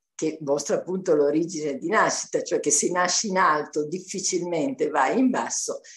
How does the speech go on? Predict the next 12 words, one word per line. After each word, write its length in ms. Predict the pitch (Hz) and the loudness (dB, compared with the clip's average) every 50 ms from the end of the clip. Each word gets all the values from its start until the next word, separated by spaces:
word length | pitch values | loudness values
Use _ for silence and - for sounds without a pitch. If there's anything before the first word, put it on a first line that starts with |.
| - _ | -20 _
e 120 | - 185 175 | 0 0 2
se 180 | - - 175 | 2 2 0
nasci 380 | 165 165 160 165 - - 233 254 | 0 -2 -2 -4 -2 -2 0 2
in 120 | 254 254 | 2 2
basso 480 | - - - - - - - - 160 160 | 2 2 0 0 0 0 -2 -2 -4 -4
difficilmente 920 | 165 196 190 - - 160 - - 190 165 156 143 139 135 135 131 165 156 | -6 -8 -8 -8 -6 -6 -6 -6 -6 -4 -4 -4 -4 -4 -4 -4 -4 -4
vai 400 | 151 143 127 127 135 131 127 - - | -2 -2 -4 -4 -4 -4 -6 -6 -6
in 180 | 151 151 143 135 | -6 -6 -6 -6
alto. 420 | 120 123 120 131 131 - 147 - | -6 -8 -8 -10 -10 -8 -8 -6
Questi 340 | - 143 139 - - 175 165 | -6 -6 -8 -8 -10 -10 -8
due 260 | 156 175 175 156 156 | -2 0 2 2 2
grafici, 800 | - - 185 160 147 151 147 - - 196 196 - - 208 196 - | 2 2 2 2 2 0 -2 -4 -6 -4 -4 -4 -4 -4 -6 -8